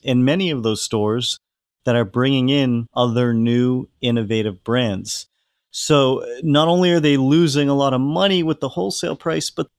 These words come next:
you have no solid, predictable future because you're not selling straight to your customers. So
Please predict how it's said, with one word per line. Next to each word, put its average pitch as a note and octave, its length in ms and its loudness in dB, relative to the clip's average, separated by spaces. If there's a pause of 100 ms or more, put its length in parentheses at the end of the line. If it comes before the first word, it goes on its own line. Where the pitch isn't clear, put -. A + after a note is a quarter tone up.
you B2+ 200 0
have B2+ 340 -2
no B2 640 0 (140)
solid, C3 720 -2 (160)
predictable A#2+ 720 -4
future C#3+ 500 -4
because G#2+ 380 -4
you're A2+ 100 -2
not A#2+ 260 -2
selling A#2 320 -4
straight A2+ 320 -6
to A#2 100 -6
your A2 80 -4
customers. G#2+ 580 -6
So A#2 300 0